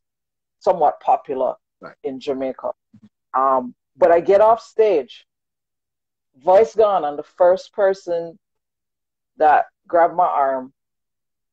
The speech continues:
Speaker 1: was, uh, Brian Jobson.
Speaker 2: Brian Jobson, the great Brian.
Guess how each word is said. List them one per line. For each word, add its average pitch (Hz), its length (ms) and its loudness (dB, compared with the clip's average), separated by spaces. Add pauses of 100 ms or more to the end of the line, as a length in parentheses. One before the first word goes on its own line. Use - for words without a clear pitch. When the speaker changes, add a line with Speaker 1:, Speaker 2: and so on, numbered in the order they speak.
(160)
Speaker 1:
was, 139 640 -4 (840)
uh, 120 340 -8 (440)
Brian 151 320 0
Jobson. 123 440 -6 (480)
Speaker 2:
Brian 98 240 -18
Jobson, 92 420 -20
the 87 80 -20
great 107 240 -16
Brian. 98 280 -16